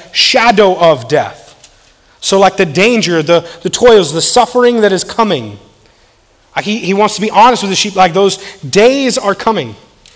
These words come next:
At Sun City Church, I'm walking through First Peter right now.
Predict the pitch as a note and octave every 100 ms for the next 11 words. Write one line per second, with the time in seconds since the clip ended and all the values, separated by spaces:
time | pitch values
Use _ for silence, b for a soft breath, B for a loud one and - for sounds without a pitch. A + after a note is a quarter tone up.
0 | b b b F3 A#3 A#3 A#3 A#3+ A3+ G#3+
1 | A3 A3 A3+ G3 - G#3 - - B3+ A3
2 | F3 E3+ E3+ D3 G2+